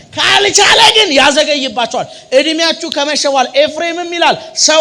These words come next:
በማስተናገድ ይላል ጸጉሩ ሸበተ ይላል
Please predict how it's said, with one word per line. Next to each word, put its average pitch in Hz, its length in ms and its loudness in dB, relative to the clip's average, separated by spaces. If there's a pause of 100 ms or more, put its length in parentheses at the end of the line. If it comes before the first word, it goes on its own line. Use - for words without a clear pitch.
በማስተናገድ 294 880 0
ይላል 277 240 0 (200)
ጸጉሩ 302 460 0
ሸበተ 311 600 2
ይላል 262 260 -2